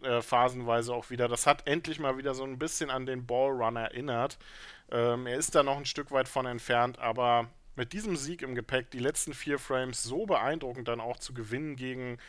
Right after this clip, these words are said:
äh, einen Spieler, der ja nun wirklich, äh, das Selbstvertrauen vor sich herträgt und im Moment ja auch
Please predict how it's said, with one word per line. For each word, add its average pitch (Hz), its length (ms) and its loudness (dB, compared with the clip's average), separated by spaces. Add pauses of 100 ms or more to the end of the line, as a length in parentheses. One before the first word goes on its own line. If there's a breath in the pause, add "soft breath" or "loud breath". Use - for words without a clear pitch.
(360 loud breath)
äh, 127 80 4
einen 120 320 2
Spieler, 139 380 4
der 120 500 4
ja 117 340 2
nun 120 300 -6
wirklich, 135 580 0
äh, 123 180 -2
das 113 200 -2
Selbstvertrauen 123 560 -4
vor 113 220 -4
sich 113 220 -6
herträgt 117 460 -4
und 110 140 -8
im 113 40 -8
Moment 110 360 -4
ja 113 80 0
auch 110 260 -4